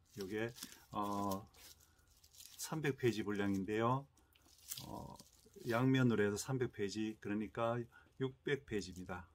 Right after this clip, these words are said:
그리고 횟수는 한 육십 회 정도 하실 수가 있는데, 거의 하루에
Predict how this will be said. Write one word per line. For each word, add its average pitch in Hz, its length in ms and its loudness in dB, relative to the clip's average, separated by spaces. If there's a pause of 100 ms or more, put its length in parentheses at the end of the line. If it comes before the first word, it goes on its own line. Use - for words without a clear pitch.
(460)
그리고 110 420 -4
횟수는 110 540 -2
한 107 200 -6
육십 135 340 4
회 127 60 12
정도 101 520 0 (840)
하실 117 240 -4
수가 107 260 -2
있는데, 98 420 -2 (500)
거의 131 180 6
하루에 127 560 4